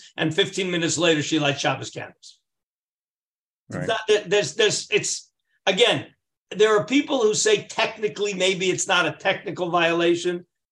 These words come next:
Speaker 1: but it's certainly not pashtus.
Speaker 2: So,
Speaker 1: Certainly
Speaker 2: so let
Speaker 1: not.
Speaker 2: me ask, let me, let me ask you a similar question that might highlight what you're trying to say. The other Bnei Abayit, my unmarried children, my teenage children,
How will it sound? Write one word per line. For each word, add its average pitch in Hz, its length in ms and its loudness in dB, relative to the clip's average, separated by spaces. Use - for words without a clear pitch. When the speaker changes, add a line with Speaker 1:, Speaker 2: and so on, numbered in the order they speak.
Speaker 1:
but 185 160 2
it's 165 120 -2
certainly 185 360 2
not 165 260 0
pashtus. - 640 -8
Speaker 2:
So, - 160 0
Speaker 1:
Certainly 160 160 2
Speaker 2:
so 175 60 4
let 185 40 8
Speaker 1:
not. 196 60 4
Speaker 2:
me 185 80 4
ask, 175 260 2
let 156 100 2
me, 170 220 0
let 160 160 4
me 180 80 4
ask 175 240 2
you 160 100 0
a 147 60 0
similar 180 380 0
question 123 420 -4
that 113 80 -8
might 120 220 0
highlight 123 560 0
what 117 180 -14
you're 120 80 -20
trying 120 220 0
to 110 80 -8
say. 104 400 -2
The 147 160 4
other 202 180 8
Bnei 165 340 2
Abayit, 120 420 2
my 139 240 -2
unmarried 180 540 2
children, 117 440 -6
my 107 140 -4
teenage 190 560 0
children, 117 500 -4